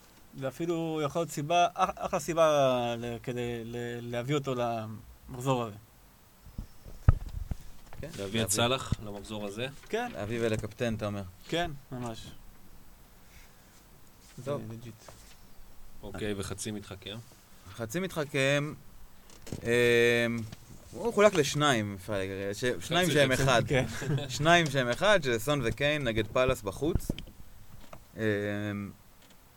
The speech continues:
Speaker 2: אמרת את הסקורים שהיו להם.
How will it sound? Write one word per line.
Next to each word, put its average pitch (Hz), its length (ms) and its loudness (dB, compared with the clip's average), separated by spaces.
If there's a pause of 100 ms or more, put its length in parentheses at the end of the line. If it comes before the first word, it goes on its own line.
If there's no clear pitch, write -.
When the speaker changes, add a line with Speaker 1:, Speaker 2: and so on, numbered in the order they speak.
(380)
Speaker 2:
אמרת 143 260 4
את 139 60 -2
הסקורים 147 640 4 (440)
שהיו 110 500 -2
להם. 143 380 2